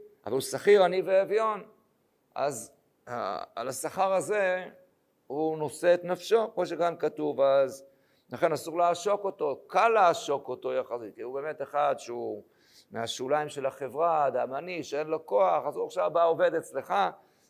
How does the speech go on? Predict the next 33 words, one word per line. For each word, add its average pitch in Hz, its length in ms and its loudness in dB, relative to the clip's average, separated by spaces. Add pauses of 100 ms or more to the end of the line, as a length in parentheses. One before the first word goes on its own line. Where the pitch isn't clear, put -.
(100)
אז - 300 -2
אתה 185 100 -2
יכול 196 240 -2
להגיד 175 360 -2
לו, 160 480 -2 (140)
לתת 104 440 -8
לו 143 80 -4
מחיר 139 280 -10
נמוך 160 420 -6
מדי, 147 580 0
אתה 135 120 -4
לא 165 100 2
רוצה, 175 340 0 (340)
אל 180 120 2
תעבוד. 151 540 0 (140)
אנחנו 117 300 -6
יודעים 143 180 -10
שבן 120 280 -8
אדם 139 180 -6
הוא 143 120 -8
לחוץ, 202 460 -2
הוא 139 80 -14
זקוק 131 320 -8
לכסף 160 540 -10
הזה 139 220 -10
שלו, 135 360 -8 (600)
אז 120 120 -10
אומרת 151 160 -4
התורה 156 280 2
לא, 190 220 2
וחוץ - 300 -6
מזה 202 400 0
גם 208 340 4